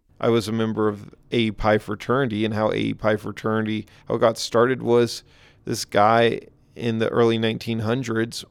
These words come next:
wasn't allowed into any fraternity because he was Jewish.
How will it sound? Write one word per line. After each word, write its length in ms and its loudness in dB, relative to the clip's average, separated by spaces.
wasn't 400 0
allowed 400 2
into 320 -4
any 240 0
fraternity 560 -2
because 380 -6
he 80 -4
was 180 -6
Jewish. 580 -10